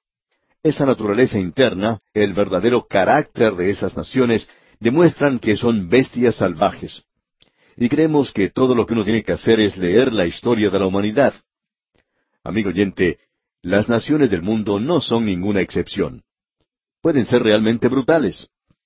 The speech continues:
Es muy bueno hoy ser un poco idealista y levantar un cartelón que diga paz. Amigo oyente,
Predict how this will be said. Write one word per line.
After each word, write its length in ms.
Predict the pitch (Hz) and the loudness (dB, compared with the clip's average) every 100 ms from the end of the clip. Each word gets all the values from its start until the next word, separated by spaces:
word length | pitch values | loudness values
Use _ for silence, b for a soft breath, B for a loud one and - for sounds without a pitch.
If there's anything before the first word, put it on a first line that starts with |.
| _ _ _ - | _ _ _ -6
Es 160 | 85 | -4
muy 140 | 104 98 | -2 0
bueno 320 | 104 113 90 | 0 2 2
hoy 200 | 110 123 | 2 2
ser 220 | - 104 | 0 -2
un 140 | 107 | 0
poco 320 | - 110 - 98 | 2 0 2 -2
idealista 580 | 87 80 127 120 - | -2 0 2 0 0
y 60 | 101 | -2
levantar 420 | 95 87 85 87 | 0 -2 -2 -4
un 80 | 110 | -2
cartelón 640 | 92 104 87 87 110 127 | 0 0 0 0 2 2
que 100 | 101 | 0
diga 320 | 90 110 95 | 0 0 0
paz. 480 | - 139 98 - - _ _ _ _ _ | 2 0 0 -6 -18 _ _ _ _ _
Amigo 320 | - 101 127 107 | -10 -6 -4 -2
oyente, 460 | 98 98 95 82 | -2 -2 -4 -6